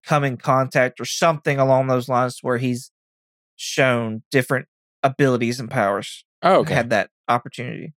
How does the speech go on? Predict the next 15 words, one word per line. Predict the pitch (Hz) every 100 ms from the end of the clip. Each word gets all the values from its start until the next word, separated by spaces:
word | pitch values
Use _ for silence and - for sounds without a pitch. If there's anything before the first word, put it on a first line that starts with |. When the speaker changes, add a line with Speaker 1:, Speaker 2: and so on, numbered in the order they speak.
| -
Speaker 2:
I | 123
did | 123 117
not | 107 101
know | 95
that. | 87 90 -
So, | 104 92 87
I, | 110
like | 101
I | 95
said, | 90 87
I'm |
not | 92 92
an | 90
expert. | 87 - 92 -
So, | 110 98